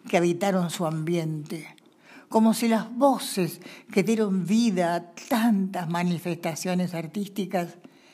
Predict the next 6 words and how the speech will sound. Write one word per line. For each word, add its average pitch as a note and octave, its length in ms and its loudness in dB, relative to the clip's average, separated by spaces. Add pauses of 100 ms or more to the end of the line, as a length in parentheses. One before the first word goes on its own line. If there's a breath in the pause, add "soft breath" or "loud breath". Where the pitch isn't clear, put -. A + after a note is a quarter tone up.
(180 loud breath)
se - 180 0
hubieran G#3+ 340 0
quedado F#3+ 640 -4 (140)
para E3 280 -2
siempre D3+ 1000 -4
flotando, D#3+ 1120 -4